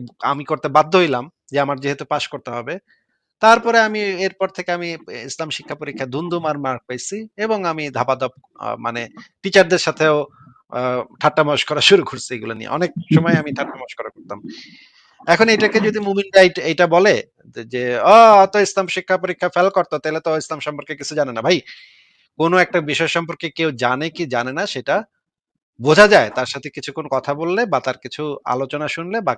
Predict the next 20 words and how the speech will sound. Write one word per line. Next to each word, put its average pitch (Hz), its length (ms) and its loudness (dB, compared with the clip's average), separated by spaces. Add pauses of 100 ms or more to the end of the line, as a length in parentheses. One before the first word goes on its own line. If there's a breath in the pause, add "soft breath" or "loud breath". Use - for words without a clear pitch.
তার 123 140 -2
কাছে, 160 380 -8
তার 123 180 -6
সাথে 127 220 -10
কিছুক্ষণ 143 380 -12
কনভারসেশন 175 640 0
করলেই 214 340 2
বোঝা 143 260 -2
যায় 123 240 -2 (420)
যে 127 60 -6
কে 156 280 -2
কতটুকু 139 440 -4
জানে, 131 340 -2
কে 123 180 -8
কতটুকু 113 400 -16
পড়ালেখা 190 460 -4
করে। - 180 -14 (680)
আমরা 143 480 2 (640)
আমাদের 135 360 -2
লাইভে 135 500 0